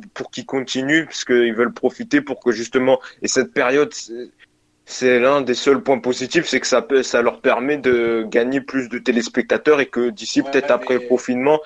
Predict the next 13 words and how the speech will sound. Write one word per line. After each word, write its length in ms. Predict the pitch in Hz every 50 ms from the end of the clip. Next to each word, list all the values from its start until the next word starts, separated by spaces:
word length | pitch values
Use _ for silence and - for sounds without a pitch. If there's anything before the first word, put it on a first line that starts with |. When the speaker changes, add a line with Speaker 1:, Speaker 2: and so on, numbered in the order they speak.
| - - _
Speaker 1:
ils 200 | - 131 123 117
auront 180 | 139 131 139 143
découvert, 680 | - 147 139 - - - 143 135 123 143 151 147 127
euh, 120 | 127 123 123
l'émission, 520 | 120 123 123 123 123 117 - - 147 156
ils 120 | 151 135 123
resteront. 500 | 117 127 123 - - 135 131 135 135 123
Donc, 180 | 110 110 92 113
euh, 80 | 110
peut-être 400 | 110 - 110 - 131 139 135 -
ils 100 | 101 110
ont 60 | 117
découvert. 420 | 110 113 113 - - 113 110 110